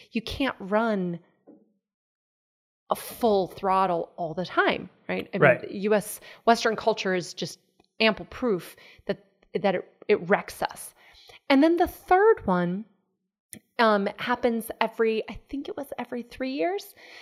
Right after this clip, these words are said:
Speaker 1: Um, and that's a tithe to others. It's the, it's specifically for the widow, the orphan, and the sojourner. And while they could always receive help from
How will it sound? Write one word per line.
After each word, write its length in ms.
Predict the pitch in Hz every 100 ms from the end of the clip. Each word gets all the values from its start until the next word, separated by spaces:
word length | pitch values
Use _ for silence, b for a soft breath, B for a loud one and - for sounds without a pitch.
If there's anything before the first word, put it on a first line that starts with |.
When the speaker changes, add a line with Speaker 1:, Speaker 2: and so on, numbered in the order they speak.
| B B -
Speaker 1:
Um, 240 | 214 208 -
and 100 | 254
that's 180 | 302 330
a 40 |
tithe 380 | - 254 240 240
to 120 | 254 -
others. 400 | 220 185 170 -
It's 160 | - -
the, 200 | - 208 -
it's 140 | -
specifically 1120 | - - 247 208 - 330 330 269 185 - 175 b b _
for 140 | 240
the 120 | 214
widow, 520 | 185 202 185 185 180 - _
the 80 | -
orphan, 520 | - 185 175 185 170 -
and 120 | 190
the 60 | 180
sojourner. 680 | - 175 180 190 175 - - B B -
And 120 | 247
while 280 | 240 202 - -
they 300 | 196 254 302
could 180 | 269 247
always 400 | - 233 233 214
receive 340 | 190 - 208 180
help 280 | 180 180 -
from 460 | - 185 180 185